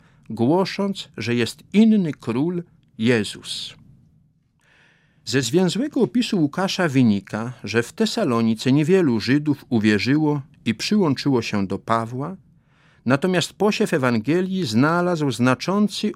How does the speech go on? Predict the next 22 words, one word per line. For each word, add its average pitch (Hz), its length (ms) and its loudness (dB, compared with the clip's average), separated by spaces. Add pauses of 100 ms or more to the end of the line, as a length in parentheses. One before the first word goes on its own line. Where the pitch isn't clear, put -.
odzew 147 560 0
u 143 100 -2
pogan, 110 460 -2 (560)
zwłaszcza 160 480 -4
u 185 160 -10
kobiet 117 720 -4
ze 104 220 -4
znamienitych 123 760 -2
rodzin. 98 480 -10 (1040)
Nadało 180 420 2
to 233 120 0
Kościołowi 202 640 0
w - 80 -10
Tesalonice 131 840 -2
charakterystykę 170 1120 -2
właściwą 185 720 0
wiernym 175 580 0
pochodzącym 143 760 -4
z - 100 -8
pogaństwa, 135 880 -4 (520)
znaną 131 500 0
nam 139 260 -4